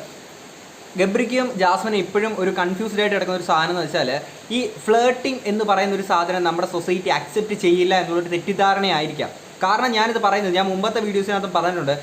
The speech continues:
നിങ്ങൾ അവിടെ ചെയ്തുകൊണ്ടിരുന്ന കാര്യം എന്ന് വെച്ചാൽ അതിന് ഒരേ ഒരു പേര് മാത്രമേ പറയാൻ കഴിയുകയുള്ളൂ, ഫ്ലേർട്ടേഷൻഷിപ്പ് എന്നുള്ളത് തന്നെയാണ്. നിങ്ങൾ അവിടെ കാണിച്ചുകൊണ്ടിരുന്നത് ഫ്ലേർട്ടിംഗ് ആണ്. അത് നിങ്ങൾ അക്സെപ്റ്റ് ചെയ്താൽ തീരാവുന്ന പ്രശ്നം മാത്രമേ ഉള്ളൂ. ഇത്രയും ആളുകൾ നിങ്ങളുടെ മണ്ടയ്ക്ക് കുതിര കയറാൻ വരുന്നുണ്ടെങ്കിൽ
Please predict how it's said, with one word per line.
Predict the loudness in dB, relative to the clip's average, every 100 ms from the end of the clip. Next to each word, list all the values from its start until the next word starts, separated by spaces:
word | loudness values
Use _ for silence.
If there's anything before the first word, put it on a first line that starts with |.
| -8 -2
നിങ്ങൾ | 0 2 4
അവിടെ | 4 2
ചെയ്തുകൊണ്ടിരുന്ന | 0 0 0 2 2 0
കാര്യം | 2 2 2 0
എന്ന് | -2
വെച്ചാൽ | 0 0 2
അതിന് | 2 2 2
ഒരേ | 4 4
ഒരു | 4
പേര് | 2 2
മാത്രമേ | 2 0 0 -2
പറയാൻ | 0 0 0 0
കഴിയുകയുള്ളൂ, | 0 0 0 -2 -4 -10 -8 0
ഫ്ലേർട്ടേഷൻഷിപ്പ് | 2 4 2 0 -2 -2 0
എന്നുള്ളത് | 0 0 0 0
തന്നെയാണ്. | 2 2 0 -4 -12 -8 -2
നിങ്ങൾ | 2 2
അവിടെ | 2
കാണിച്ചുകൊണ്ടിരുന്നത് | 2 2 0 -2 -2 -2 -2 -2
ഫ്ലേർട്ടിംഗ് | 0 0 2 0
ആണ്. | -2 -6 -10 -4
അത് | -2 0
നിങ്ങൾ | 2 0
അക്സെപ്റ്റ് | 0 -4 -4
ചെയ്താൽ | 0 0
തീരാവുന്ന | 2 2 0 0
പ്രശ്നം | -2 -2 0
മാത്രമേ | 0 0 -2
ഉള്ളൂ. | -2 -4
ഇത്രയും | -4 -2 0 2
ആളുകൾ | 2 0
നിങ്ങളുടെ | 0 -2 -2
മണ്ടയ്ക്ക് | -2 -2 -4 -4
കുതിര | -2 0
കയറാൻ | 2 0 0
വരുന്നുണ്ടെങ്കിൽ | -2 -4 -4 -4 -4 -6